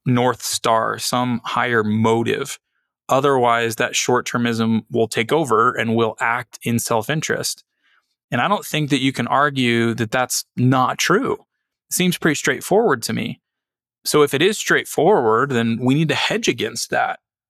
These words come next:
and catch ourselves when we're in those situations, making those types of decisions. We need to be explicit about the ideals that we espouse and the ones that we want to maintain integrity to, the ones we want to be accountable to.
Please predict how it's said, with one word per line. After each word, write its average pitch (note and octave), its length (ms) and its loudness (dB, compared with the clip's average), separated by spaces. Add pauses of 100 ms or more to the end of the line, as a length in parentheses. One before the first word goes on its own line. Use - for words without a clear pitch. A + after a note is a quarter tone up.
and B2+ 180 -4
catch - 320 -2
ourselves A2+ 480 -2
when A2+ 180 0
we're A2+ 160 2
in A2+ 120 -2
those A#2 180 0
situations, A2 760 0
making A#2+ 360 2
those A2+ 160 2
types A2 280 -4
of G#2 120 -6
decisions. A#2 600 -2
We A#2 60 -2
need A#2 80 0
to A2+ 60 -4
be A#2 80 -2
explicit A#2+ 800 -2
about A#2 340 -2
the A#2 160 0
ideals A2 520 0
that A2 120 -4
we A2+ 140 0
espouse A2 500 0
and A2+ 100 2
the A2 60 0
ones G#2+ 220 0
that G#2+ 120 -2
we A2+ 100 0
want A2 180 0
to - 20 -4
maintain G#2+ 720 -4
integrity A#2+ 500 -2
to, G#2 440 0
the A2+ 60 0
ones A2+ 180 0
we A2+ 100 2
want G#2+ 240 0
to G#2 60 -6
be G#2+ 100 0
accountable D3 440 -4
to. - 160 -8